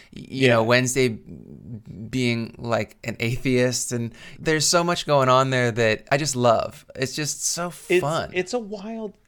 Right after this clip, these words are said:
Speaker 2: it's a wild th-, and, like, but I think that people let, I don't think in the sixties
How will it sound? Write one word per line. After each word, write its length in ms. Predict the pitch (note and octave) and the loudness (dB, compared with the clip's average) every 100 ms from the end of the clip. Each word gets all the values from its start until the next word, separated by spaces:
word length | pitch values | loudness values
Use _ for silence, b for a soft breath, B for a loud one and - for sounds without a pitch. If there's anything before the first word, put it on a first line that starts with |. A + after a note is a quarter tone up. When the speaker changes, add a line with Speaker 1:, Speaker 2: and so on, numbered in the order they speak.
| - | -6
Speaker 2:
it's 140 | F3 | -2
a 60 | G3 | 0
wild 420 | D#3 F3 A3+ A3+ | 0 -2 -2 -4
th-, 100 | F3 | -4
and, 160 | - F3+ | 0 2
like, 220 | F3 E3+ b b b | 2 -2 b b b
but 100 | G3+ | 6
I 80 | G3 | 6
think 260 | G3 A#3+ | 4 2
that 140 | A#3+ - | 2 2
people 380 | A3+ A3+ G#3 D#3+ D3 | 0 2 2 0 2
let, 320 | D3+ D#3 - | 4 4 4
I 100 | E3 | 4
don't 220 | E3+ A#3 A#3 | 4 4 0
think 200 | B3+ A3 | -2 -2
in 120 | F#3+ | -4
the 80 | F3 | -6
sixties 720 | - E3+ - - C#3 B2 A2+ | -8 -8 -8 -12 -8 -8 -10